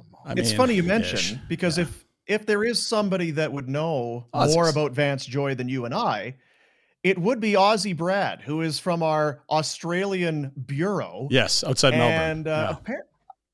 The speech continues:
Speaker 3: yeah, apparently, Ozzie Brad came through with a little more clarity on just what Ryan was doing last night and gave us the Vance Joy and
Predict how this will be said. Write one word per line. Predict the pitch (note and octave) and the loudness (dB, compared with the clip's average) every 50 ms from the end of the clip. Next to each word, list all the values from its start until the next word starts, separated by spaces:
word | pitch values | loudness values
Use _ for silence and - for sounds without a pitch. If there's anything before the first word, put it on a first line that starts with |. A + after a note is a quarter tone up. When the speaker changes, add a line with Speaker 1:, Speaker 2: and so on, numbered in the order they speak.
| _ _ _ _ _ _ _ _ - | _ _ _ _ _ _ _ _ -2
Speaker 3:
yeah, | D#4 B3+ C#3 - - _ _ - | -2 -2 -2 -2 -6 _ _ 2
apparently, | G#3+ G#3+ G#3+ G#3+ - C#4 D4 D#4+ F4+ F#4 F#4 F4+ F4 - F#3 D#3 C#3+ D#3+ G#3 B3 A#3+ - _ _ _ _ _ _ _ _ _ - | 2 2 2 0 0 0 2 2 2 2 0 -2 -2 -4 -4 -2 0 0 0 -2 -4 -8 _ _ _ _ _ _ _ _ _ -4
Ozzie | F#3 G#3+ A#3+ C#4 B3+ A3 A3+ G3 | -2 2 2 2 2 0 -2 -6
Brad | E3 D3 G3 G#3+ A3+ B3+ C#4 C#4 C4 G#3+ | -4 -2 2 2 2 4 2 2 0 -2
came | - A#3 A3 A3 A3+ A3+ G#3+ | -2 -4 -2 -2 -2 -4 -4
through | A3 - G#3 G#3 G#3+ | -8 -8 -8 -6 -4
with | G#3+ G3+ G3+ F#3+ | -4 -6 -4 -4
a | F3+ | -6
little | F3+ G#3 A#3 B3 | -4 -4 -4 -4
more | A3+ A3+ A3 | -4 -4 -4
clarity | G#3+ G#3+ - - A#3+ B3 B3+ A#3+ A3+ G#3 F#3 F3+ F3 | -4 -6 -8 -6 -2 0 0 0 0 0 -2 -2 -4
on | E3 E3 D#3 | -4 -4 -4
just | F3 F#3 F3+ - - | -6 -6 -8 -8 -6
what | E3+ G3+ G3+ G3+ - | -4 -2 -2 -2 -4
Ryan | E3 F3+ F#3 F#3+ F#3+ G3 F#3+ F#3 | -6 -4 -2 -2 -2 -2 -4 -6
was | E3+ D#3+ C#3 C3 | -8 -8 -10 -10
doing | B2+ G3 A#3 A#3 A3+ A3 G3+ | -8 -8 -8 -6 -6 -6 -6
last | F#3+ F#3 F3+ F3 F3+ - - | -6 -4 -4 -4 -6 -6 -8
night | F3+ F3 F3+ F3 | -6 -6 -6 -8
and | D#3+ D3 | -8 -8
gave | E3+ F3+ F3+ F3 | -8 -8 -6 -8
us | F3 F3+ - | -8 -8 -8
the | - D3+ C3+ | -10 -10 -10
Vance | A2+ A#2+ C#3+ D#3 F#3+ A3 A3+ - - - - C#3 | -8 -6 -4 -4 -2 -4 -6 -8 -10 -12 -14 -14
Joy | B2 A2 A#2+ E3 F3+ F#3 F#3+ F#3+ G3 G3+ G3 G3 - _ _ _ - | -12 -6 -4 -2 0 0 0 0 0 -2 -4 -8 -12 _ _ _ -6
and | D3+ D#3 D3+ | -4 -4 -4